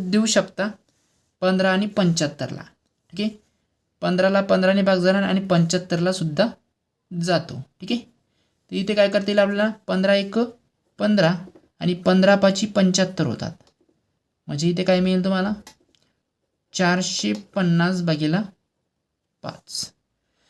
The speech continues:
पाचने जर चारशे पन्नासला जर भागलं तर याचं उत्तर मिळेल तुम्हाला योग-, इथे बघा, पाच एक पाच, पाच नऊ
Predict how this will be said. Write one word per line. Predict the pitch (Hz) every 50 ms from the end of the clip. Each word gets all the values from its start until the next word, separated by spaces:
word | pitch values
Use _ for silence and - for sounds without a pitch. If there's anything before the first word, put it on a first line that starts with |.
| _ _ _ - -
पाचने | 160 160 165 165 180 202 202
जर | 208 220
चारशे | 214 214 220 220 214 214 -
पन्नासला | - - 214 208 208 208 214 208 208 214 214
जर | 208 214 214
भागलं | 220 233 214 185 175 170 170 170
तर | 180
याचं | 180 185 170 190 190 190
उत्तर | 185 185 180 180 - 196 190
मिळेल | 196 202 202
तुम्हाला | 196 202 202 196
योग-, | 196 196 190 196 190
इथे | 190 - 190 185 208
बघा, | 202 190 185 196 196 - - _ _ _ _ _ _ -
पाच | 160 160 165 165 190
एक | 190 190 196 220
पाच, | 214 208 202 180 170 170 -
पाच | - - 175 165 170 - -
नऊ | 190 196 220